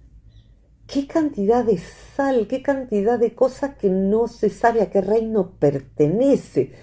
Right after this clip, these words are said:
Esas galletitas marrones tan vendidas.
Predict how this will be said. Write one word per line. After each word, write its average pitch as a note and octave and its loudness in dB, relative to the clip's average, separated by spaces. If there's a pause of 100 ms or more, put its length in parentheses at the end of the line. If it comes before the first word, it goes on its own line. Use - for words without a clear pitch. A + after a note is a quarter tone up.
(120)
Esas G3 2
galletitas F3 0
marrones F#3 0
tan G#3+ 2
vendidas. D#3+ 2